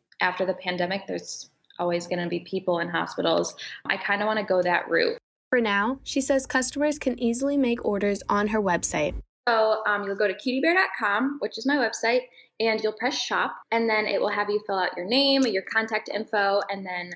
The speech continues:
Speaker 1: it will ask you how, what the child's name is that this bear is going to and how old they are. And I have that on there so that I know what size to make the mask.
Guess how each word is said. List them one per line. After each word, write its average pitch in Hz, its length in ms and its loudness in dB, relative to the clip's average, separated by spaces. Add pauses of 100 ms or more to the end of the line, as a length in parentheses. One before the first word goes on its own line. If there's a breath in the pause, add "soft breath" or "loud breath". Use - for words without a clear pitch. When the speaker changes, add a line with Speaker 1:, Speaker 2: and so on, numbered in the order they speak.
(120)
Speaker 1:
it 185 220 0
will 180 540 0
ask 180 420 -2
you 190 180 -2
how, 180 400 0
what 196 200 0
the 208 80 0
child's 190 500 2
name 180 260 0
is 180 160 -4
that 180 140 -6
this 180 140 -2
bear 180 200 2
is 175 100 0
going 170 280 -4
to 185 120 -4
and 180 80 -4
how 180 220 0
old 175 240 2
they - 160 -2
are. - 320 0 (240 loud breath)
And 196 100 4
I 202 40 0
have 196 260 0
that 185 180 2
on 180 140 -2
there 175 200 -4
so 180 140 -8
that 170 100 -2
I 170 100 -4
know 175 160 -2
what 170 200 -2
size 170 320 -2
to - 120 -14
make 170 200 -10
the 175 60 -10
mask. 196 380 0